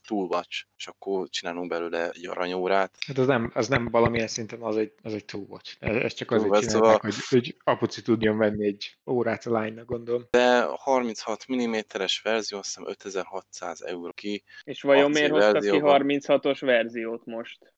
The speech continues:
Speaker 3: Jobban elkezdik fo-, ö, elfogadni a kisebbeket? Mert ugye azért, ö, így az utóbbi években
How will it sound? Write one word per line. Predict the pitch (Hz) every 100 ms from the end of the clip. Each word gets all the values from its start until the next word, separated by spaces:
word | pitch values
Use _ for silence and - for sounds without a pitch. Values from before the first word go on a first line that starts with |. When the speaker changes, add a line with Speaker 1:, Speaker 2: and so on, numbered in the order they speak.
| -
Speaker 3:
Jobban | 123 117 123
elkezdik | 120 123 - 123 127 123
fo-, | - 139
ö, | 120 120
elfogadni | 117 120 117 127 120 120 123
a | 120
kisebbeket? | 120 113 - 120 131 131 98 104 -
Mert | 113 110 -
ugye | 113 113
azért, | 113 120 120 123 -
ö, | 110 113 113 117
így | 113 117
az | 123 113 113 117
utóbbi | 120 - 120 120
években | 120 117 120 117 117 120 117 120 82